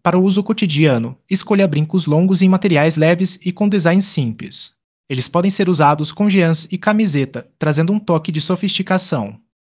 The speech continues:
Quatro. Casamentos. Em casamentos, os brincos longos podem ser mais elaborados. Opte por modelos que combinem com o vestido e que tragam um toque de glamour. Cinco. Eventos formais. Para eventos formais, como jantares e coquetéis,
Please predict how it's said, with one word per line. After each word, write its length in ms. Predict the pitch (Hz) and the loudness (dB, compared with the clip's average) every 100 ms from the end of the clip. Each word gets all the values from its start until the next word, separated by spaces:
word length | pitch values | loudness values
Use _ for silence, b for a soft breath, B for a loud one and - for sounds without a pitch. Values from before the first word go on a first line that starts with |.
| _ | _
Quatro. 320 | 170 143 127 113 _ _ _ | -2 -2 -2 -16 _ _ _
Casamentos. 720 | 131 120 131 131 117 - - - | -4 -2 -2 -4 -6 -8 -14 -8
Em 80 | 160 | -6
casamentos, 760 | 160 170 147 123 113 110 - - | -4 -2 -2 -4 -6 -10 -14 -8
os 120 | 180 | -6
brincos 400 | 139 170 185 180 | -4 -6 -4 -4
longos 320 | 156 156 160 | -2 -2 -4
podem 280 | - 196 202 | -4 -2 -2
ser 180 | 196 202 | -2 -2
mais 280 | 156 131 143 | -2 -2 -2
elaborados. 840 | 175 175 165 120 104 87 - - _ _ _ - | -2 -2 -2 -2 -4 -12 -18 -20 _ _ _ -4
Opte 220 | 185 - | -4 -4
por 120 | - | -2
modelos 440 | 180 202 180 175 180 | 0 2 2 2 0
que 120 | 180 | -4
combinem 500 | - 208 170 175 180 | -2 0 2 2 2
com 200 | 180 190 | 0 0
o 20 | |
vestido 540 | 170 156 - 180 175 170 | 2 0 0 0 0 -2
e 80 | 180 | -2
que 140 | 196 | -2
tragam 340 | 156 151 175 | 0 0 2
um 80 | 185 | 0
toque 320 | 180 165 160 | 2 0 0
de 80 | 180 | 0
glamour. 480 | 175 165 143 110 117 _ _ _ - | 2 0 0 -4 -8 _ _ _ 0
Cinco. 380 | 170 127 - _ _ _ - | 2 2 -2 _ _ _ -8
Eventos 400 | 156 185 214 190 | -2 -2 -2 -4
formais. 540 | 175 151 131 110 - _ - | -2 -2 -2 -6 -12 _ -4
Para 200 | 175 202 | 0 2
eventos 360 | 175 196 190 | 2 0 -2
formais, 580 | - 180 151 160 165 - b _ | -4 -2 0 0 -2 -8 b _
como 220 | 196 196 | 0 2
jantares 640 | 196 202 180 170 170 - - | 2 0 2 2 0 -4 -8
e 60 | |
coquetéis, 720 | 190 226 214 202 139 127 - | -6 -6 -6 -4 -4 -4 -8